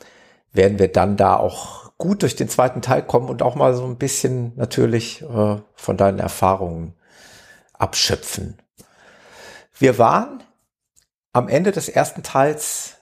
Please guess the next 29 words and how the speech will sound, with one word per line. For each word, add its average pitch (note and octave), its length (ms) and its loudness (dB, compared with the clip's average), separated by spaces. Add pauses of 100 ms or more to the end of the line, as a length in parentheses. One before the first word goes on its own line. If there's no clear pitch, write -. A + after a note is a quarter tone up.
noch A#2+ 280 0
bei B2+ 180 2
der A#2 400 2 (880)
Etappe - 500 -2
acht, - 460 -4 (220)
äh, F2 420 2
gewesen. E2 640 -6
Das - 260 -4
heißt, A2 200 0
die G#2+ 100 -6 (240)
Etappe - 360 -2
acht, - 460 -4
die G#2+ 140 -8
du G#2+ 480 -2 (180)
mit G2 180 -2
dem F#2 120 -2
Schluppenchris - 640 -6
und G2+ 100 -4
der F2+ 100 6
Leni C3+ 540 2 (140)
absolviert B2+ 680 0
hast D3 300 -2
und F#2+ 400 -4
wir G#2 160 4
haben G#2+ 160 -2
dich G2 160 -8
dort G2 320 2
unterwegs F#2+ 680 0
besucht B2+ 840 -6